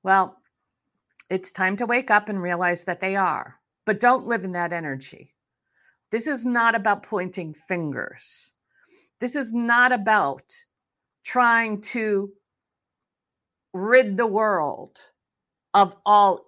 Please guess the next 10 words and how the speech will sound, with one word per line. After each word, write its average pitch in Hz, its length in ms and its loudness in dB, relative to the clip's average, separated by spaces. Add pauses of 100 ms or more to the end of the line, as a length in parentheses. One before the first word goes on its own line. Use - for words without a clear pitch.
evil 165 840 -4 (380)
by 196 220 4
going 208 480 -2 (100)
out 202 340 4 (140)
and 180 320 -2
defining 196 880 0
and 170 140 -6 (100)
acting 190 540 -2
on 185 300 0
it. - 360 -14